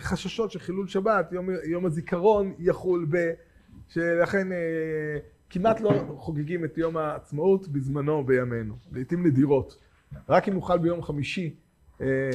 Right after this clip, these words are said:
הוא חל בזמנו. אה, וזה עשרים וחמישה אחוזים סטטיסטית למשך מאות שנים. אה, אז בואו נסתכל שנייה ונראה... גם נ-, נעיין שוב בפסוקים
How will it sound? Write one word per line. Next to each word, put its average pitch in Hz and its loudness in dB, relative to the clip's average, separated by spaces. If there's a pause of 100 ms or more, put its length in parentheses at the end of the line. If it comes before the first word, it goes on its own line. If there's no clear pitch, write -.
(220)
הוא 120 -10
חל 135 -2
בזמנו. 120 -6 (680)
אה, 117 -6
וזה 123 -2 (440)
עשרים 151 -6
וחמישה 139 -2
אחוזים 139 -4
סטטיסטית - -8 (180)
למשך 120 -4 (1000)
מאות 131 0
שנים. 110 -4 (1900)
אה, 139 8
אז 143 0
בואו 247 12
נסתכל 214 6
שנייה 139 2
ונראה... 220 2 (460)
גם 202 8
נ-, 190 0
נעיין 185 4
שוב 190 -4
בפסוקים 240 0